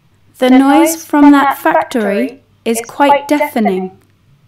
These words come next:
Four. The noise from that factory is quite deafening.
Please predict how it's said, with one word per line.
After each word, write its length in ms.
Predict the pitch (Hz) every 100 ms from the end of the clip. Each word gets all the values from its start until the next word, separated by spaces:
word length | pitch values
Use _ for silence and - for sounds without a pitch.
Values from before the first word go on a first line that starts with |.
| _ _ _ _ _ _ _ _ _ _ _ _ _ _ _ _ _ _ _
Four. 720 | - - 254 226 196 190 - _ _ _ _ _ _ _ _ _ _ _ _ _ _ _ _ _ _ -
The 100 | 240
noise 520 | 247 277 302 311 -
from 220 | 285 277
that 260 | 254 254 262
factory 760 | 302 294 - 214 214 277 277 _ _ _ -
is 180 | 226 226
quite 460 | - 262 262 262 -
deafening. 680 | 269 - 220 190 190 -